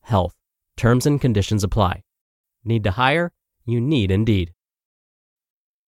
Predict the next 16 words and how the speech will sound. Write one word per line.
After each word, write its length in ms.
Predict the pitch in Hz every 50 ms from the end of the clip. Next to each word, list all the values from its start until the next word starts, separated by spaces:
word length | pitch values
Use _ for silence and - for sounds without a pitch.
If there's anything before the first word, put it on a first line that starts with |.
| _ _ -
Doctor 240 | 123 120 - 120 113
Neil 180 | 117 127 127
here 200 | 120 104 113 104
for 120 | - - 107
my 140 | 98 95
commentary. 640 | 98 - - 113 107 107 98 - 98 95 - - - _ _ _ _ _ _ _ _ _ _ _ _ _ _ _ _ _ _ _
Now, 220 | - 151 113 123 - - _ _
does 180 | - 127 120 135
this 140 | 208 214 -
mean 160 | 214 214 214
that 100 | 196 -
we 80 | 156 143
should 180 | - 135 110
completely 420 | - 120 104 - 127 - - 120 117
stop 580 | - - - - - - 101 95 110 117 _ _
performing 640 | - 117 - - - 107 107 107 113 120 127 139 143